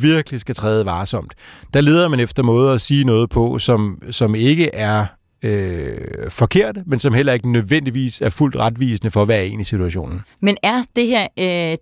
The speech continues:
Speaker 2: doorstep så ikke også et udtryk for, at regeringen bare gerne vil vise, hvor hårdt de sætter foden ned over for, øh, U S A?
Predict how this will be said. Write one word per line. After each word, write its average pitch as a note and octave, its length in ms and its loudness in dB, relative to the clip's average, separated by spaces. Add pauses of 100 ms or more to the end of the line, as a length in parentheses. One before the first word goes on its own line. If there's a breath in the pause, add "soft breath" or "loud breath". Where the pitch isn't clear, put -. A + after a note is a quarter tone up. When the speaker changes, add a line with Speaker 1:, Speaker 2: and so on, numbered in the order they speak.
Speaker 2:
doorstep G3 420 -2
så G3 160 -2
ikke F3 200 -2
også F#3 180 -4
et E3+ 60 -10
udtryk G#3 540 -6
for, F3 180 0
at F3+ 160 -4
regeringen F#3 560 -4
bare E3 240 -2
gerne F3+ 400 -4
vil F#3 220 -2 (340)
vise, A#3 420 -2
hvor F#3 220 -2
hårdt F#3+ 400 -2
de A3 80 -4
sætter F3+ 260 -6
foden F#3+ 500 -4
ned F3+ 280 -2 (100)
over E3 280 0
for, E3 260 -4 (340 loud breath)
øh, D3 460 2
U E3 160 0
S - 120 -4
A? D#3 140 2